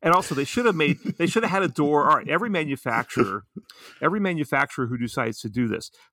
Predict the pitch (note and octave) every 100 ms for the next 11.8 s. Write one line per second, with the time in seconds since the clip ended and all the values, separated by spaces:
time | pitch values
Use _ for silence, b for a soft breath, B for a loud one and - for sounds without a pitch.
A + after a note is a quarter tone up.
0 | - - - D#3 C3+ - D3 B2 C3 E3
1 | C#3 - E3+ G3+ F3+ F3 E3+ - D#3+ D3
2 | A2+ C#3+ E3+ C#3 A2+ A#2+ - A#2+ - C3
3 | - B2+ B2 A2 B2 C3+ G#3+ - B2+ A2+
4 | B2+ A#2 A#2 A#2+ B2 A2 - A2+ A2+ A2+
5 | - C3+ - - A2 - A#2+ B2+ C3 A2
6 | A2+ - F#3 - C3 A#2+ A2 B2 b b
7 | b - C3+ C#3 B2+ C3+ B2+ D#3 - D#3
8 | C#3 C3 B2+ B2+ - C3+ A#2+ A2+ B2 A#2+
9 | - C#3 A2+ G2+ B2+ B2 A2+ - - -
10 | - A2 G2 _ _ - G#2 A#2 B2+ B2+
11 | A#2+ A#2+ G#2+ G#2+ F3+ G#3 A#2+ B2+